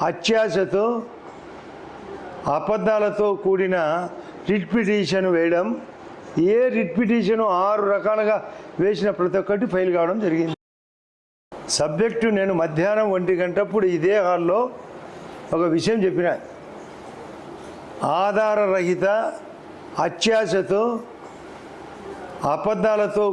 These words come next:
కూడిన రిట్ పిటిషన్ వేయడం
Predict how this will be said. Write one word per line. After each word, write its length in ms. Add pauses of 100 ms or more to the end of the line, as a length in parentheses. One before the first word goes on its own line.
కూడిన 340 (720)
రిట్ 220
పిటిషన్ 600
వేయడం 320